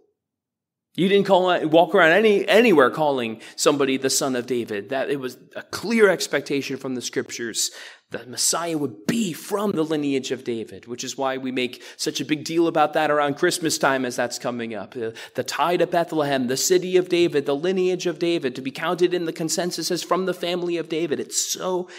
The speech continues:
important for that. But what's more is that these people are asking Jesus to have mercy on them.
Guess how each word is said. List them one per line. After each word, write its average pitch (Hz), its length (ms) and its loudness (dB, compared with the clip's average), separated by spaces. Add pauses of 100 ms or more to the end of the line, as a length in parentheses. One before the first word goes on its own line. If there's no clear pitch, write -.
(200)
important 160 500 0
for 127 140 -6
that. - 480 -16 (1400)
But 202 100 6
what's 220 220 4
more 320 240 8
is 214 100 6
that 190 180 2
these 233 200 -2
people 240 320 0
are 185 240 4
asking 208 420 0
Jesus 202 520 0
to 208 180 -2
have 180 400 -2 (500)
mercy 139 960 4 (420)
on 127 260 -8
them. 110 260 -14